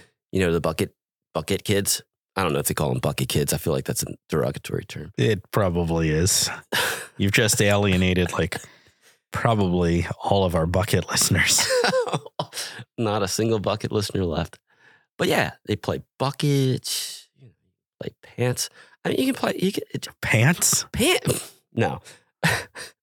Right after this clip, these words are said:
Speaker 1: This is now, now we're going back to Donald Duck. No pants.
Speaker 2: Oh.
Speaker 1: No.
Speaker 2: Yeah.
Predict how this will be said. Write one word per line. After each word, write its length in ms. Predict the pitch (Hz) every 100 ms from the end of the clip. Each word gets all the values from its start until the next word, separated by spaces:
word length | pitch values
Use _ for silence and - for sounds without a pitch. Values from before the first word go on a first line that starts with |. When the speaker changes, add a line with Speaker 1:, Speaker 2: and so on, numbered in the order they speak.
| _ _ _ _ -
Speaker 1:
This 180 | 117
is 100 | 117
now, 300 | 120 110 104 85
now 180 | 107 120
we're 160 | 117 101
going 200 | 95 92
back 160 | 92
to 80 | 82
Donald 340 | 85 87 82
Duck. 260 | 87 82 78 -
No 160 | 92
pants. 460 | 80 - 143 131 117
Speaker 2:
Oh. 320 | 117 110 92 - - -
Speaker 1:
No. 180 | 95 -
Speaker 2:
Yeah. 120 | -